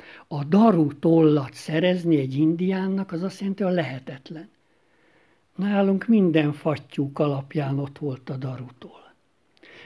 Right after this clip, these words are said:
Nálunk az udvar őrdaru. Na most döbbenjünk meg valamin. Itt a darut, milyen mágikus tudomány az, hogy gyakorlatilag jobb őrző volt, mint egy kutya.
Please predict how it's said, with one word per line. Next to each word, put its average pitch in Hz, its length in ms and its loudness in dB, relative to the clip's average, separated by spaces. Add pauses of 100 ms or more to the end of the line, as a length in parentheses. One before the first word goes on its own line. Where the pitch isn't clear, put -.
Nálunk 202 600 4
az 202 140 4
udvar 170 580 4
őrdaru. 160 920 4 (680)
Na 170 80 -4
most 175 240 -2
döbbenjünk 143 800 2
meg 139 300 -12
valamin. 135 440 -14 (880)
Itt 254 420 2
a 156 120 6
darut, 156 600 0
milyen 185 640 4 (500)
mágikus 160 800 0
tudomány 143 680 2
az, 190 260 -2
hogy 156 200 -2
gyakorlatilag 180 800 0 (360)
jobb 190 340 4
őrző 151 460 2
volt, 165 300 0
mint 151 260 -2
egy 143 180 -4
kutya. - 420 -14